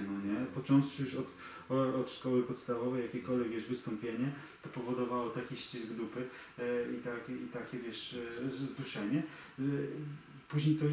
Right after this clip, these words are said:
Speaker 1: wiesz, później przechodziłem przez kolejne szczeble, no nie, tu było mi już łatwiej, ale na przykład poszedłem do takiej, do takiej pracy i było nowe środowisko i to znów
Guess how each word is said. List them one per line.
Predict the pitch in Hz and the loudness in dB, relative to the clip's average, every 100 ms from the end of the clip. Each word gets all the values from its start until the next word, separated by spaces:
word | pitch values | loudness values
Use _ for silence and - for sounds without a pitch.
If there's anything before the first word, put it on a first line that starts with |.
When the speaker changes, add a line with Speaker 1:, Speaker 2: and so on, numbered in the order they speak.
| 127 | 4
Speaker 1:
wiesz, | 113 - | 0 -4
później | 147 151 147 | -2 2 2
przechodziłem | - 160 214 143 | 0 -2 0 -2
przez | 135 | -2
kolejne | 127 120 113 104 | 0 0 0 -2
szczeble, | - 107 104 | -2 -2 0
no | 101 | 0
nie, | 104 | 0
tu | 131 | 0
było | 113 104 107 | -2 0 2
mi | 107 | 4
już | 104 104 | 2 0
łatwiej, | 92 - 151 175 - - - | -4 -4 -4 -4 -8 -12 -2
ale | 135 151 | 2 4
na | |
przykład | 151 156 | 4 2
poszedłem | - - 139 127 | -4 -2 2 2
do | 110 | 2
takiej, | 120 135 123 - | -4 -4 -6 -6
do | 104 - 120 | -10 -6 -6
takiej | - 120 | -4 -6
pracy | - 98 - 214 - - - | -4 -4 -2 -4 -4 -10 -4
i | 143 | 0
było | 143 143 | 6 8
nowe | 147 139 | 8 6
środowisko | 135 123 113 143 170 160 | 0 0 -2 -2 0 2
i | 156 | 2
to | 151 | 4
znów | 135 104 | 6 4